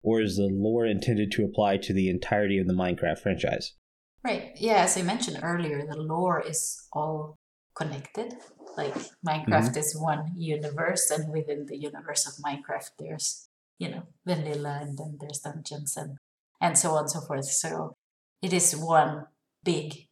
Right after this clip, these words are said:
Speaker 2: universe, and we, you know, we explore different parts of this universe in different games. But yeah, in theory, it's all interconnected.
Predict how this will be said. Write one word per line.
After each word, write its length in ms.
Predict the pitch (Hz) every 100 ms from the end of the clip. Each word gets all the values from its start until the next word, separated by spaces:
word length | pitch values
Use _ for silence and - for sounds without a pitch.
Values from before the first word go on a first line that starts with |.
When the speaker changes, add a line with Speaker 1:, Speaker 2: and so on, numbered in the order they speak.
| -
Speaker 2:
universe, 640 | 160 143 131 127 123 -
and 220 | 139 135
we, 340 | 156 139 151 - _ _ _
you 100 | 185
know, 220 | - - - _ _ -
we 180 | 190 170
explore 520 | 156 - 180 175 160 151
different 600 | 175 - 160 147 - -
parts 320 | 156 - -
of 140 | 139 -
this 200 | 139 -
universe 460 | 139 139 123 143
in 140 | 135 139
different 360 | 143 - 156 -
games. 420 | - 156 - -
But 120 | - - _ _ _ -
yeah, 200 | 160 - 208
in 80 |
theory, 540 | 180 196 175 160 - -
it's 180 | 175 -
all 360 | 139 156 - -
interconnected. 920 | 156 156 147 147 143 139 - 156 156